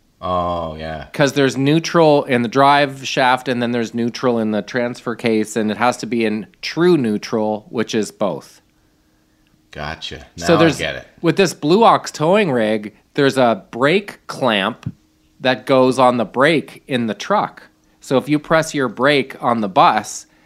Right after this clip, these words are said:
Speaker 2: the brake on the truck goes down too, so that you don't have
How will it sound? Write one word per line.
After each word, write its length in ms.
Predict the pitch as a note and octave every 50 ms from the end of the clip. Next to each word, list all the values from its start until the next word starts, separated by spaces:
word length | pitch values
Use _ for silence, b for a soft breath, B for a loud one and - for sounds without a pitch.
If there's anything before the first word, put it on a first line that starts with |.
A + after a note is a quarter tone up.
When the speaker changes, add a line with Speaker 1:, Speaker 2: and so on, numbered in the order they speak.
| b b _
Speaker 2:
the 100 | - C3
brake 420 | G#2+ G#2 B2 B2+ C3 B2+ B2+ - -
on 180 | - D3 A#2+ A2+
the 80 | A2 G#2
truck 460 | - - - G3 F3+ - - - -
goes 200 | - A#2 A2 G2+
down 300 | - A#2 G2+ F#2 F#2+ G2+
too, 240 | - - A3 E3 G#2+
so 140 | - A#2
that 140 | G#2+ A2+ A#2
you 100 | A#2+ A#2+
don't 180 | B2+ A#2+ A#2+ A2+
have 320 | B2 A#2 A2 G#2+ G2+ -